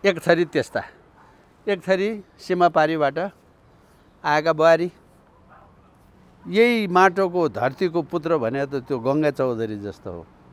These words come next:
हेर्नुहोस् त उसलाई राष्ट्रप्रतिको प्रेम, त्यही चौध-, चौधरी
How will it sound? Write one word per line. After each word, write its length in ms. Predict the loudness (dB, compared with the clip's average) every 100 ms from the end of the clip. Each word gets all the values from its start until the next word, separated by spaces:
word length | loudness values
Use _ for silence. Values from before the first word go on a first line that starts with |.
| -20 -20 -20 -8
हेर्नुहोस् 300 | -4 -2 -2
त 40 |
उसलाई 340 | -2 -2 -2 0
राष्ट्रप्रतिको 680 | 0 -2 -6 -10 -8 -8 -8
प्रेम, 340 | -10 -10 -10 -12 _ _ _ -20 -20 -20 _ _
त्यही 200 | 6 6
चौध-, 680 | 6 6 6 4 0 -4 -12 0
चौधरी 540 | 2 4 4 4 0